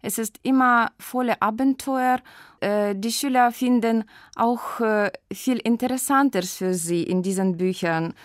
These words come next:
Was ist schwer für mich an der deutschen Sprache? Das sind Reaktionen von Verben. Muss man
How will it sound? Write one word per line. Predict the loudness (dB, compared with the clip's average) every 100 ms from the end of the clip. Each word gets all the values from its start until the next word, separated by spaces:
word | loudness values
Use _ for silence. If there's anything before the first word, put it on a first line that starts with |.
| -20 -20 -20 -20 -20 _ _ -12
Was | -4 -4 -2
ist | -4 -4
schwer | -2 0 0 0
für | -2
mich | 2 4 2 0 0
an | 0
der | 0
deutschen | -2 -2 -2 -6
Sprache? | -8 -2 0 0 -2 -6
Das | -4 -4
sind | 0 0 0
Reaktionen | -6 -6 -2 0 -2
von | -4 -6 -6
Verben. | -4 -2 -4 -6 -8 -10 -14 -20 -20 -20 -20 -20 _
Muss | -4 0
man | 2